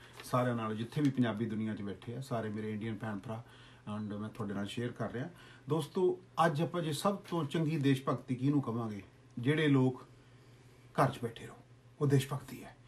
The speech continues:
ਇੱਕ ਬੰਦਾ border 'ਤੇ ਲੜ ਰਿਹਾ, ਤੁਸੀਂ ਘਰੇ ਬੈਠੇ ਇਸ ਰੋਗ ਨਾਲ ਲੜ ਸਕਦੇ ਹੋ, ਕਰੋਨਾ ਨਾਲ,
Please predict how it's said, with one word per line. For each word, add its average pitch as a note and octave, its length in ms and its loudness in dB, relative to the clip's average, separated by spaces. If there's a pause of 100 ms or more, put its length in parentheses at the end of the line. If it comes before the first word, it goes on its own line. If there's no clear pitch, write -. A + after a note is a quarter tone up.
(120)
ਇੱਕ F3+ 160 2
ਬੰਦਾ E3+ 200 8
border C3 280 6
'ਤੇ D3 140 6
ਲੜ C#3 220 6
ਰਿਹਾ, C#3 220 2 (520)
ਤੁਸੀਂ E3+ 220 -4 (220)
ਘਰੇ B2+ 260 4
ਬੈਠੇ A#2 580 -2 (300)
ਇਸ B2 380 0
ਰੋਗ G#2 280 -2
ਨਾਲ G#2 220 -4 (300)
ਲੜ G2+ 140 -6
ਸਕਦੇ - 380 -14
ਹੋ, - 60 -20 (140)
ਕਰੋਨਾ A2 280 -2
ਨਾਲ, - 200 -16